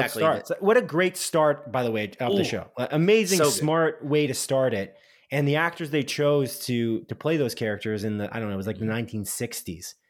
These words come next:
Speaker 2: in this.
Speaker 1: Yeah, I think it's nineteen sixty-nine or something like that. Yeah.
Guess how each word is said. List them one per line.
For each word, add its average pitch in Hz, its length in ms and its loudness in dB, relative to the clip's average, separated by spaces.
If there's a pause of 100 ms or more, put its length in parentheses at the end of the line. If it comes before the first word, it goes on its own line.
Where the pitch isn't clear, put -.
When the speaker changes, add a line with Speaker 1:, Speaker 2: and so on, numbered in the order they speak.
(140)
Speaker 2:
in 113 120 -2
this. 110 120 -2
Speaker 1:
Yeah, 120 80 2
I 127 40 0
think 151 160 -8
it's 143 120 -12
nineteen 127 300 -4
sixty-nine 95 640 -4
or 104 60 -4
something 113 300 -6
like - 20 -6
that. 120 200 -8 (320)
Yeah. 92 120 -10